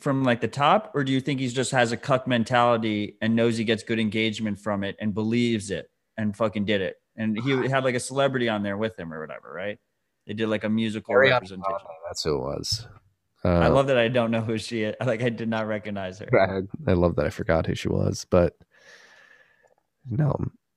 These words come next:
Speaker 2: no, I'm dismayed that I remembered. But I, I don't know.
Speaker 1: Like, is it state T V or was it just cuck mentality
Speaker 2: That's
Speaker 1: engagement
Speaker 2: what, like,
Speaker 1: whore?
Speaker 2: how do you tell? 'Cause it, um, that's what I, t-, I trend, or I tend to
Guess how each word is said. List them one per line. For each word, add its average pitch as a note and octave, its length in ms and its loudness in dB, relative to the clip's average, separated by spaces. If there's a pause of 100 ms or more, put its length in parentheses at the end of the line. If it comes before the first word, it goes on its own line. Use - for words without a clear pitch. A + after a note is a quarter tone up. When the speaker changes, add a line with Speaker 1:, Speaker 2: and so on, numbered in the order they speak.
(200)
Speaker 2:
no, F#2+ 80 4
I'm F2 100 4
dismayed F2 460 4
that - 80 -2
I F2 60 -2
remembered. F#2 500 -4
But G#2+ 300 6 (260)
I, E3+ 240 4
I - 20 6
don't B3+ 140 6
know. C4+ 200 0 (1300)
Speaker 1:
Like, C3+ 160 0
is D3+ 100 2
it D3 140 0
state D#3+ 340 2
T G#3+ 200 0
V A3 440 -4
or C3+ 140 2
was C3 160 2
it C3 60 -2
just C3 360 -4
cuck C#3+ 260 -2
mentality A#2+ 840 0
Speaker 2:
That's G#2 80 -2
Speaker 1:
engagement G#2+ 520 0
Speaker 2:
what, E2+ 60 6
like, D#2 100 4
Speaker 1:
whore? D2+ 100 -2
Speaker 2:
how - 60 4
do E3 60 2
you D3+ 80 4
tell? C3 260 8
'Cause A2 160 6
it, A2+ 220 6
um, E2 320 -4 (100)
that's - 220 4
what G2+ 80 2 (880)
I, - 80 -6
t-, - 160 -8 (160)
I A2 80 4
trend, G#2 580 4 (520)
or F2+ 100 4
I F2+ 60 2
tend G2 400 4
to F2 440 2